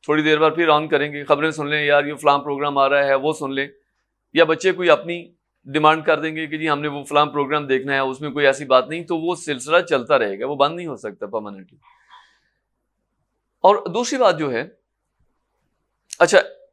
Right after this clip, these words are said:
इसके साथ साथ टेलीविजन के साथ हमारी जो दूसरे, अ,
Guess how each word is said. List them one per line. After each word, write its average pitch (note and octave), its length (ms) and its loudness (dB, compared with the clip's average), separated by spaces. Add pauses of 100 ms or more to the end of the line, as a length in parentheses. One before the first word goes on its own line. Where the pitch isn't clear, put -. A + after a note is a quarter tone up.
(180)
इसके A#3+ 240 2
साथ A3 180 6
साथ A3 140 0
टेलीविजन G#3 420 0
के A3 100 -2
साथ F3 320 4
हमारी F3 280 0
जो F3 140 -6
दूसरे, F3+ 340 0
अ, - 580 -2